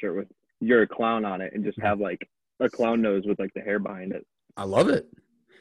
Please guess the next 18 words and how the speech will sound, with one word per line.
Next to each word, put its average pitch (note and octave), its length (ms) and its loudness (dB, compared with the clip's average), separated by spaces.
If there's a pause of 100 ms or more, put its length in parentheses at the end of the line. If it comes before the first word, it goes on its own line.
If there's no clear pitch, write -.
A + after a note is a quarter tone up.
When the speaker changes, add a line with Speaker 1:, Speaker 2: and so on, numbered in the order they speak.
(240)
Speaker 2:
Um, G2 180 -6
okay. D3+ 120 6 (120)
Speaker 1:
Exactly, A2+ 320 4
merch. G#2 440 0 (520)
Speaker 2:
<laughs> - 160 -2
Okay, C3+ 420 6
down A#2+ 220 4
to B2+ 60 6
sh-, - 220 -4
down B2 240 4
to C#3 40 4
you, C3 320 4
J G2+ 180 2
P. G2 240 -2
What's G2+ 220 0
your G#2 80 2
play? G2 300 0 (680)
Speaker 1:
Yep, D3+ 160 6